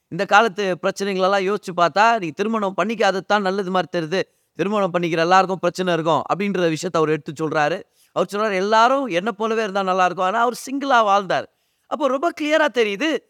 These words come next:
ஒரு சில பேர் இந்த உலகத்துல சிங்கிளா இருக்கிறதுக்காக தெரிந்து கொள்ளப்பட்டவங்க,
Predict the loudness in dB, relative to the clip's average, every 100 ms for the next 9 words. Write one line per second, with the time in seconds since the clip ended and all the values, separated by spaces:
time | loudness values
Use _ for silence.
0 | _ 0 0 0 -2 -2 0 -2 0 0
1 | 0 -2 -2 -4 -4 -8 -8 -2 2 2
2 | 0 -8 -4 -2 -2 0 -2 -2 -4 -2
3 | -2 -4 -2 -2 2 2